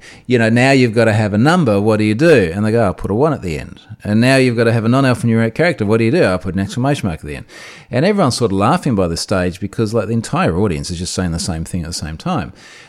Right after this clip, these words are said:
So I, I think the really fascinating insight here is that those arbitrary complexity rules were put there because they meet this mathematical definition that, that signifies greater entropy.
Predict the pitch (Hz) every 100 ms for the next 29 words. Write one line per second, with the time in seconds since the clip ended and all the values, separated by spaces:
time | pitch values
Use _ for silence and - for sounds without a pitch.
0 | - - - - - 208 214 110 117 117
1 | 98 - 101 - 101 92 90 85 - 104
2 | 104 - 87 95 78 76 - 92 87 -
3 | - 92 - - - _ - 104 101 95
4 | - - 110 151 156 127 110 - 98 -
5 | 113 - - 98 87 85 82 92 87 -
6 | 190 - 95 90 92 - 95 101 92 92
7 | 110 110 95 - 95 98 92 87 87 -
8 | 82 87 - 92 87 - 85 80 76 -
9 | - 85 - _ - - 104 - - 117
10 | 90 85 82 - 85 78 147 165 - -
11 | 65